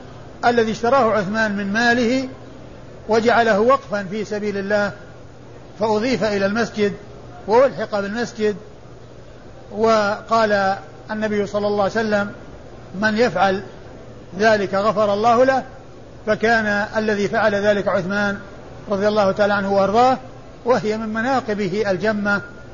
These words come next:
وفضائله الكثيرة وجوده وبذله في سبيل الله عز وجل، وكان من أثرياء الصحابة، لكن ذلك الثراء إنما يصرف في سبيل الله وينفق في سبيل الله،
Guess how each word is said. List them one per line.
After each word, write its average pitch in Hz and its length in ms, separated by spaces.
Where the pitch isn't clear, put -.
وفضائله 208 640
الكثيرة 214 560
وجوده 202 600
وبذله 202 520
في 214 140
سبيل 202 340
الله 196 280
عز 185 200
وجل، 233 400
وكان 240 400
من 233 100
أثرياء 208 380
الصحابة، 202 540
لكن 208 420
ذلك 202 400
الثراء 202 560
إنما 208 400
يصرف 214 360
في 190 200
سبيل 190 320
الله 202 360
وينفق 202 880
في 196 160
سبيل 190 320
الله، 202 360